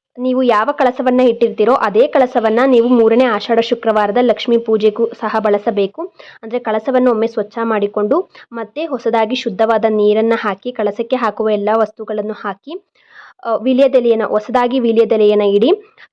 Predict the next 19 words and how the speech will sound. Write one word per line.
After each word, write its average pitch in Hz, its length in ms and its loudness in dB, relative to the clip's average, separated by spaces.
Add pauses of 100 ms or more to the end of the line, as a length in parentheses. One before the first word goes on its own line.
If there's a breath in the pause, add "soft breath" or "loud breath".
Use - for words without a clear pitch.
ತೆಂಗಿನಕಾಯಿ 294 800 0
ನೀವು 254 280 2
ಎರಡು 226 260 4
ಆಷಾಢ 247 360 0
ಶುಕ್ರವಾರಗಳು 226 680 -2
ಯಾವ 202 280 2
ತೆಂಗಿನಕಾಯಿಯನ್ನ 226 760 0
ಬಳಸಿರ್ತೀರೋ 214 520 0
ಅದೇ 214 340 2
ತೆಂಗಿನಕಾಯಿಯನ್ನೇ 226 800 0
ಬಳಸಿ. 208 360 0
ಅಂದ್ರೆ 247 220 -2
ಒಂದ್-, 226 220 -2
ಮತ್ತೊಮ್ಮೆ 240 320 -2
ಸ್ವಚ್ಛ 226 320 -6
ಮಾಡಿಕೊಂಡು 220 440 0
ಅರಿಶಿನ 226 360 0
ಕುಂಕುಮವನ್ನ 214 640 -8
ಹಚ್ಚಿ 220 380 -10